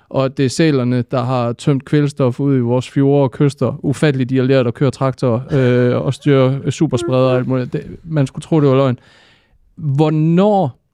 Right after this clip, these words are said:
har du oplevet, at, at det var sværest at trænge igennem med fakta og med viden og med indsigt? Er det lige nu?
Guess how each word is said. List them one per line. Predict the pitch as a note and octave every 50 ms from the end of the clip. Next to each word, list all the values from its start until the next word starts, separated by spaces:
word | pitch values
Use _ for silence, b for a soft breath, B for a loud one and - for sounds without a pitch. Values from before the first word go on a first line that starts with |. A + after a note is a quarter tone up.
| _ _ _ _ _ _ _ _ _ _ _ _ _ _ _ _ _ _ _
har | - - D3+ C3+
du | - _ - G3+ G3+ G3+ F#3+ - - _ _ _ -
oplevet, | D#3+ E3 E3 F3 E3 D#3 D3 C#3+ C3 A#2+ - - _
at, | - C3 B2 - _ - - _ _ _ _ _ _ _ _ _ _ _ _ _ _ _ _ _ _ _ _ _ _ _
at | D3+ C#3 - -
det | D3 C3+
var | B2+
sværest | - - C#3+ C#3+ C#3+ D3 D#3+ D#3 - -
at | C#3 -
trænge | - - C3+ C3 C3+
igennem | B2+ B2+ D3+ D3+ C#3 B2+
med | B2 B2 A#2
fakta | - - C#3 C#3 - _ - D3 C#3+
og | - - - C3+
med | B2 A#2+
viden | B2+ C3 C3 C3+ C#3 C#3 C#3 C#3
og | - B2+
med | A#2+ -
indsigt? | - C3+ B2+ C3 - C#3 C3+ - _ _ _ _ _ _ _ _ _ _ _ _ _ _ -
Er | C3
det | C3 C#3+ C#3+
lige | D#3 E3+ E3+
nu? | F3 F#3 G3 G3